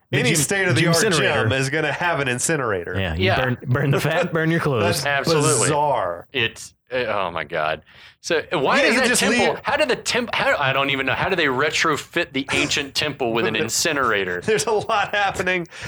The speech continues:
Speaker 2: I love that they're just like, "Hey, two outsiders, we're just gonna leave you to poke around a
Speaker 3: Yeah,
Speaker 2: little
Speaker 3: you
Speaker 2: bit."
Speaker 3: guys,
Speaker 1: Yeah.
Speaker 3: you guys take a look around,
Speaker 1: Take
Speaker 3: see
Speaker 1: some
Speaker 3: what you
Speaker 1: free
Speaker 3: see, and we'll
Speaker 1: time.
Speaker 3: meet back up in the commissary later.
Speaker 2: <laughs> Yeah,
Speaker 3: It'll be
Speaker 2: grab
Speaker 3: fun.
Speaker 2: lunch.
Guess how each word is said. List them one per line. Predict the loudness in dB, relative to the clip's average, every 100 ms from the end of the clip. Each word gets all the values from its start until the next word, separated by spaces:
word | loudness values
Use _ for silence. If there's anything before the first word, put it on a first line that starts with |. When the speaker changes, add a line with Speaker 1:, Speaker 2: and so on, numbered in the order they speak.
| -6
Speaker 2:
I | 0 2
love | 2 0 -2
that | -2
they're | 0
just | 0 0
like, | 0 -2
"Hey, | -2 -2 -4 -8 _
two | -4 0 2
outsiders, | 0 0 0 0 0
we're | 0 0
just | 0
gonna | 0 -2
leave | 0 0 0 0
you | 0 0 -4 _
to | -10
poke | -4 -4 -2
around | -2 -2 -2
a | 0
Speaker 3:
Yeah, |
Speaker 2:
little | 0 0
Speaker 3:
you | 0
Speaker 2:
bit." | 2
Speaker 3:
guys, | 2
Speaker 1:
Yeah. | 2
Speaker 3:
you | 0
guys | 0 0 -2
take | -2 -2
a |
look | 0 0
around, | 2 2 0 -2 -2
Speaker 1:
Take |
Speaker 3:
see | -2
Speaker 1:
some | 0
Speaker 3:
what | 0
you |
Speaker 1:
free | 2
Speaker 3:
see, | 2
and | 2
we'll | 2
Speaker 1:
time. |
Speaker 3:
meet | 0 2
back | 0 0
up | 0
in | 0
the | 0
commissary | 0 0 0 2 2
later. | 2 2 2
Speaker 2:
<laughs> | 0
Yeah, |
Speaker 3:
It'll | -2 0
be |
Speaker 2:
grab | 0
Speaker 3:
fun. | 2
Speaker 2:
lunch. | 2 0 -2 -6